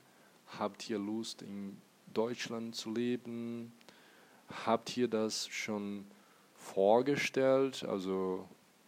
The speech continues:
ich habe mir natürlich schon mal <laughs> vorgestellt, in anderen Ländern zu wohnen, aber ja,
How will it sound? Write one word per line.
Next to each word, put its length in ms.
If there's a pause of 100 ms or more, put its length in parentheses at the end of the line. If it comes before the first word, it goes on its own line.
(580)
ich 260
habe 240
mir 320 (120)
natürlich 540
schon 420 (140)
mal 420 (180)
<laughs> 100
vorgestellt, 1040 (560)
in 480 (200)
anderen 460
Ländern 720
zu 240
wohnen, 520 (320)
aber 880 (1120)
ja, 260